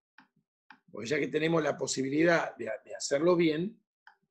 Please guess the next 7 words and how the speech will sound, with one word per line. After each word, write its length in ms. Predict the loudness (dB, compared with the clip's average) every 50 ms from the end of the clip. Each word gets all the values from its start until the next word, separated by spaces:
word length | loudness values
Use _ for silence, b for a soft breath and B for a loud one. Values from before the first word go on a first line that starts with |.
| _ _ _ _ _ _ _ _ _ _ _ _ _ _ _
a 100 | _ -16
ver. 180 | -16 -16 -16 _ _ _ _ _ _ _ _ _ _ _ _ _ _ _ _ _ _ _ _ _ _ _ _ _ _ _ _ _ _ _ _ _ -20 _ _ _ _ _ _
Bien. 460 | -14 -10 -8 -8 -8 -10 -14 -20 _ _ _ -20 _ _ _ _ _ _ _ _ _ _ _ _ _ _ _ _ _ _ _ _ _ _ _ _ _ _ _ _ _ _ _ _ _
Bien. 580 | _ -6 -2 0 0 0 0 -2 -6 -8 _ _ _ _ _ _ _ _ -20 -20 _ _ _ _ _ _ _ _ _ _ _ _ _ _ _ _ _ _ _ _ _ _ _ _ _ _
Bien. 300 | _ -10 -10 -10 -10 _ _ _ _ _ _ -20 _ _ -20 _ _ _
Ahora 260 | -4 -2 -2 0 -2
sí. 260 | -2 -4 -10 -14 _